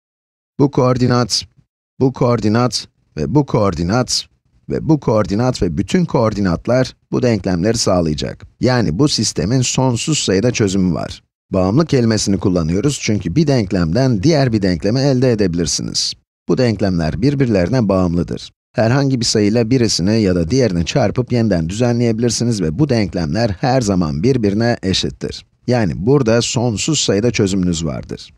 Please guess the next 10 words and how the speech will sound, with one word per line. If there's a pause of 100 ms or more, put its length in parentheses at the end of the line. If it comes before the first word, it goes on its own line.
(240)
Bir
doğruyu
sağlayan
her
şey,
her
koordinat
diğerini
de
sağlayacaktır.